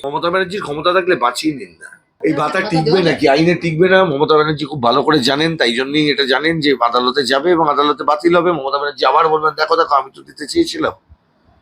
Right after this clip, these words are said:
Speaker 1: কোর্ট বন্ধ করে দিল।" আমি প্রথমেই বলেছিলাম এবং আজও বলছি, আপনাদের মনে আছে যে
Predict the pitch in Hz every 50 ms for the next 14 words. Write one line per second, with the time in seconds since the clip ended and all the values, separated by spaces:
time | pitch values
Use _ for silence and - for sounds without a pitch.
0 | _ _ - 135 131 127 104 - 101 98 80 76 76 78 - - - - - -
1 | - - - - _ _ _ _ _ - - 427 277 196 127 131 - - 131 143
2 | 156 165 156 131 135 127 123 120 - - 120 120 - - - - - - - -
3 | _ - 107 107 107 107 104 104 104 110 131 123 107 104 101 98 - - - -
4 | 202 - _ _ _ _ _ _ _ _ _ _ _ _ _ _ _ _ _ _
5 | _ _ _ _ _ - 104 101 101 120 117 107 120 113 107 107 110 113 120 123
6 | 123 120 - - - - 185 - - 90 101 104 104 101 104 101 101 -